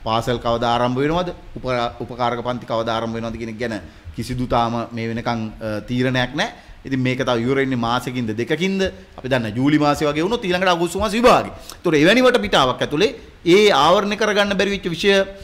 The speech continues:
කොටස් ආවරණය කරන්න තව සැලකිය යුතු කාලයක් අවශ්‍ය වෙනවා. ඒතකොට ඒ කාලයේ ප්‍රමාණයට විභාගය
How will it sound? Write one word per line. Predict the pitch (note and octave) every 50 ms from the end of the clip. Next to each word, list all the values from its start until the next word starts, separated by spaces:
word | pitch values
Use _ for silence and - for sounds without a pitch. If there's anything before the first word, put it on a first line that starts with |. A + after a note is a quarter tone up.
| - - - -
කොටස් | - F#3+ F#3 F#3 F#3 -
ආවරණය | F3+ E3+ F3 F#3 F#3 F#3 F#3
කරන්න | F#3+ G3+ A3+ A3
තව | G#3 A3 G#3+ G3
සැලකිය | - G3 F#3+ G#3 F#3 G3+
යුතු | G3 G3+
කාලයක් | G#3+ G#3 A3 A#3 A#3 -
අවශ්‍ය | F#4+ F#4+ - - - D#3+
වෙනවා. | A2+ G2 -
ඒතකොට | - - - - F#3+ F#3
ඒ | F#3 F#3
කාලයේ | F3+ F#3 F3 E3+ F3 F#3 F#3+ G3 G3 F#3+
ප්‍රමාණයට | F3 - E3 E3 F3 F#3 F#3+ G3 G#3 G#3+ A3 A3
විභාගය | A3+ G#3+ F#3+ G3 G#3 G#3 G3+ B3